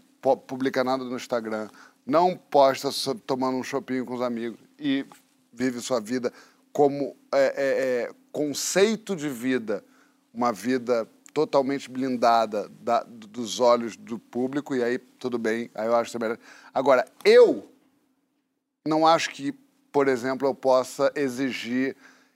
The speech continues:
que as pessoas respeitem a minha vida privada no extremo. Porque eu compartilho minha vida, eu ganho dinheiro com a minha vida, eu vou,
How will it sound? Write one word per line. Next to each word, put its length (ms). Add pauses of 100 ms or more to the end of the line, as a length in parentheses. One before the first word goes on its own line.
que 240
as 140
pessoas 640
respeitem 840
a 60
minha 200
vida 280
privada 640
no 140
extremo. 580 (640)
Porque 400 (140)
eu 420
compartilho 800
minha 160
vida, 340
eu 160
ganho 260
dinheiro 720
com 100
a 40
minha 180
vida, 280
eu 100
vou, 320